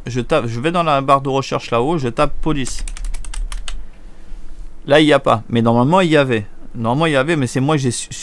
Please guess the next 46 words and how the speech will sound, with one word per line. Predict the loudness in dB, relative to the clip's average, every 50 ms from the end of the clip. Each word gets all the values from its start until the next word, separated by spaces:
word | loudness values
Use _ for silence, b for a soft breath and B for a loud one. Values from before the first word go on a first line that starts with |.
| -2 -2
j'ai | -2 0 -2 -4
supprimé. | -4 -4 -6 -6 -2 -2 0 0 0 0 0
Imaginons | 0 2 2 2 2 2 0 0 0 0
que | 0 0 2
là, | 2 2
je | 2 2
tape | 0 -2 -2 0
police, | -4 -2 0 0 -2 -2 -4 -8 -8 -4
et | -2 2
là, | 4 4 4
il | 4
y | 4
a | 2
police | 0 0 0 2 2 2 2 -2 -4 -6 -8 -10 -12 -12 -6
dans | -2 -2 0
le | 0 0 0
patch | 0 0 0 0 0 -2
D | -2 -2 -2 -2 -2
un, | -2 -2 -2 -4 -6 b b b b b b b 0
et | 2 4
ben, | 4 4 4
il | 4
faut | 4 2 0
le | 0
supprimer. | 0 -2 -4 -6 -6 -2 -2 -2 0 0 -4 -6 -10 b b b b b b b b b b -20 -20 -20 -20 -20
C'est | -18 -14 -2 2 2
là | 4 6 4 4
qu'en | 4 2 0 0
fait, | 2 0 0 0 2
les | 2 2
véhicules | 4 4 2 2 2 -2 -2 -2
se | -2 -2 -4
sauvegardent | -2 -2 -4 -4 -2 0 0 0 0 2
de, | 0 0
de | 0 0 0 0
base. | 0 2 2 2 2 2 0 -4 -8 B B B B B B B B B B B B -6 0 4
Euh, | 4 6
en | 6 6 4
fait, | 4 4 2 2 2 -2 -2 -2 -2 -2 0
euh, | 2 4 4 6 6 6 6
là | 6 6 8 8
où | 8 6
je | 6 2
suis | 0 0 -2 -6 -6 -4 -4 -2 -2
dans | 0 0 0
le, | 2 2 2 2 2 2 2 0 0 0 -2 -4